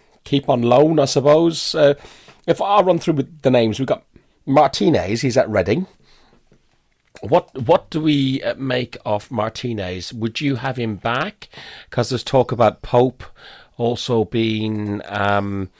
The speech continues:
uh, coming in as, uh, a number two, number one. I, I, I would have thought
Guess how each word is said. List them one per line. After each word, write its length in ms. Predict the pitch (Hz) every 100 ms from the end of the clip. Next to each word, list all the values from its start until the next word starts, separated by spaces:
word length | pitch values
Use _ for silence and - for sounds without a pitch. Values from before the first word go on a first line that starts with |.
| _ _ _ _ _ _
uh, 340 | 127 104 101 101
coming 260 | - 117 110
in 420 | 113 110 110 127 -
as, 680 | 98 101 95 - - - -
uh, 960 | 104 98 95 92 92 90 90 90 90 73 - - 80 82 80 78 - 65 67 - - _
a 120 | 107 95
number 460 | 107 107 98 110
two, 440 | - - 123 123 117
number 240 | 98 87
one. 260 | 85 117 107
I, 100 | 87
I, 400 | 82 85 - 92
I 140 | 82
would 160 | 95 95
have 100 | -
thought 340 | 127 101 -